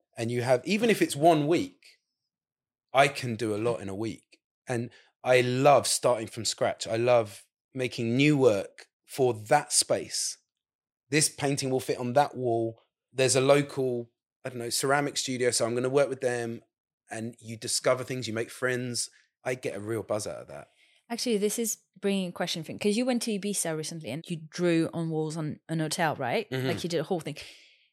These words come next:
Speaker 2: Was that planned? How does it work? 'Cause obviously you're being commissioned.
Speaker 1: Mm.
Speaker 2: So how does that work?
Speaker 1: Okay, the word residency is very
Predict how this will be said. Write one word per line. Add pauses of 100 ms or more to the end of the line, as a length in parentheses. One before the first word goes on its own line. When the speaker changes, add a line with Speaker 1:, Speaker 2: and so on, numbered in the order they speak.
(200)
Speaker 2:
Was
that (140)
planned?
How
does
it
work?
'Cause
obviously
you're
being
commissioned.
Speaker 1:
Mm. (400)
Speaker 2:
So (460)
how
does
that
work? (100)
Speaker 1:
Okay,
the
word
residency
is
very